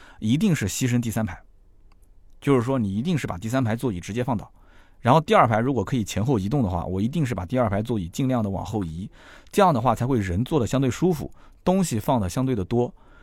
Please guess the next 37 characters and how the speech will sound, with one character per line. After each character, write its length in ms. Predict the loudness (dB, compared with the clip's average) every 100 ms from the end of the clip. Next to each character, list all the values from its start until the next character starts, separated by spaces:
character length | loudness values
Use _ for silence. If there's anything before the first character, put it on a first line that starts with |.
| -20 -6
如 180 | 0 4
果 180 | 4 4
你 160 | 0
说 120 | 0 -2
真 280 | 0 2
的 120 | 4 6
要 120 | 6
把 160 | 4 0
第 140 | -2
三 220 | 0 0
排 120 | 0 0
坐 260 | 0 0
满， 560 | 2 0 -2 -6 -6 -6 -12 -20 -20 -20 -20 -20 -2
六 200 | 4 6
个 100 | 4
人 160 | 0
或 140 | -2 -4
者 80 | -4
七 400 | -4 -4 -2 0
个 100 | 0
人 160 | 0
满 240 | 0 0 -2
载 160 | -4
出 160 | -6 -6
行 160 | -4
的 80 | -4
话， 220 | -4 -8 -10 -20 -20 -12
那 220 | 0 2 2
对 160 | -2
不 60 | -4
起， 280 | -8 -12 -16 -20 -20 -4
就 240 | 2 4
算 240 | 6 4 4
是 220 | -2 -6
G 240 | -2 0
M 160 | 2 2
六， 200 | 2